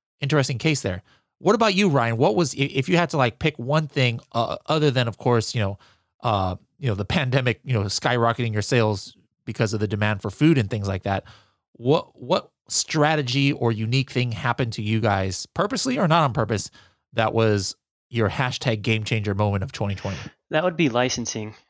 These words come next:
Speaker 2: Um, I mentioned this briefly on our last podcast episode last year, um, and that is I have a client that I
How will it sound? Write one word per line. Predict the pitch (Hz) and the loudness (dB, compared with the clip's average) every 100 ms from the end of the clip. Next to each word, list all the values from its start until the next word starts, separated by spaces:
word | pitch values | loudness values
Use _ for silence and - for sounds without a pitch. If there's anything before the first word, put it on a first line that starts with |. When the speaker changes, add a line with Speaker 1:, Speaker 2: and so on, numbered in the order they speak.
| - | -10
Speaker 2:
Um, | 107 107 107 _ - | -8 -8 -10 _ -10
I | 117 | -6
mentioned | 120 139 - 135 | -2 -2 -2 -2
this | 123 - | -2 -4
briefly | - 131 123 127 | -4 -4 -2 -2
on | 120 113 | 0 0
our | 110 | 0
last | 113 117 - | 0 -2 -6
podcast | 113 107 - 113 110 - | -10 -10 -8 -8 -6 -6
episode | 120 117 - 110 107 | -6 -6 -4 -4 -4
last | 107 110 - | -6 -6 -4
year, | 113 107 107 - | -2 -2 -6 -8
um, | 113 107 107 - | -6 -4 -6 -10
and | 117 113 | -8 -4
that | 117 117 | -2 -2
is | 117 - | -4 -2
I | 120 | -2
have | 120 131 | 0 -2
a | 113 | -4
client | - 120 120 113 110 | -4 -2 -2 -4 -6
that | 107 | -4
I | 107 104 107 | -4 -4 -10